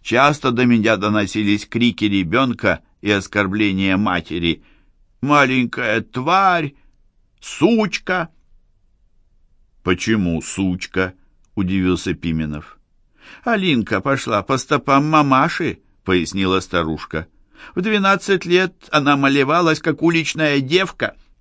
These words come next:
Когда Эля была на работе, она тоже приводила мужчин". "Мать знала об этом?"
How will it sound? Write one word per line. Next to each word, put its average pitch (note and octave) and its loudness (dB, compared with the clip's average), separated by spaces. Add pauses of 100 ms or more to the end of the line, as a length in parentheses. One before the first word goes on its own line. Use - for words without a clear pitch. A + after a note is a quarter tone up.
(200)
Когда D3+ 0
Эля D3 0
была C#3+ 0
на D3 0
работе, E3 -2
она F3+ 0
тоже F#3 0 (280)
приводила F3+ 2
мужчин". E3+ -4 (1300)
"Мать D#2 -4 (120)
знала F2+ 0
об A#2 -4
этом?" A#2+ -6